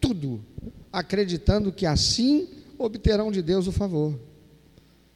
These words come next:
Mas o favor Deus já fez e ele não mereceu. Foi a vinda de Jesus Cristo para cumprir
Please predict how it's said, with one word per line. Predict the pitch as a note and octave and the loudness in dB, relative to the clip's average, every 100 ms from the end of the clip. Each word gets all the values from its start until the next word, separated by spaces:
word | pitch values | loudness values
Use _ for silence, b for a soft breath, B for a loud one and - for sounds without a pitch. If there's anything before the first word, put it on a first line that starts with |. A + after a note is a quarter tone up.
| - | -6
Mas | F3 F3 | -4 -2
o | |
favor | - F3+ F#3 G#3 | -2 0 2 2
Deus | F#3 A3 | 2 2
já | G3+ | 0
fez | - G#3 B3 F#3 | 0 2 2 2
e | |
ele | F#3 E3 | 0 0
não | G3 | -4
mereceu. | B3+ A#3 D#3+ - - D3+ C#3+ B B B B B - - | 0 0 2 2 2 2 -2 B B B B B -20 -6
Foi | - D3 | 0 2
a | |
vinda | A#2+ C#3 D#3 | 2 2 2
de | C3+ | 2
Jesus | A#2+ C#3 D3+ D3+ | 2 2 0 -2
Cristo | C#3+ C3 A2+ | 2 2 0
para | - C#3 C3+ | 0 0 0
cumprir | - A#2+ G#2 F#3 A#3 - | -2 -4 4 4 4 0